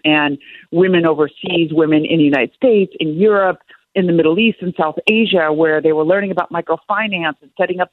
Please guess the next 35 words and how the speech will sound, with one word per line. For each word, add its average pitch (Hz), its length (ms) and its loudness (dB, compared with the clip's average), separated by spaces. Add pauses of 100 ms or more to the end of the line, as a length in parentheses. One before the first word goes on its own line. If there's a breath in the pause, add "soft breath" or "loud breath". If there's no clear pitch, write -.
businesses 196 520 -2
and 143 120 -6
becoming 185 340 -2
public 202 360 -4 (100)
speakers. 160 500 -2 (100)
I 190 100 0
attended 202 300 -4
conferences 170 600 -6 (140)
all 170 340 0
over 160 200 -2
the 151 120 0
world 139 400 0 (480 loud breath)
that 160 340 -2
had 160 380 -6 (120)
Afghan 151 520 -6
women 147 340 -4
attendees, 160 760 2
and 160 120 0
it - 80 -8
was - 200 2
just 202 140 0 (260)
so 196 440 2 (640 soft breath)
uplifting 185 640 -4
to 156 160 -14
speak - 280 -10
to 190 100 0
them, 151 240 -2
and 147 160 -4
the 151 80 0
enthusiasm 170 920 0
and 139 80 -2
the 131 60 -6
courage 254 460 -2
that 170 120 -2
they 156 160 0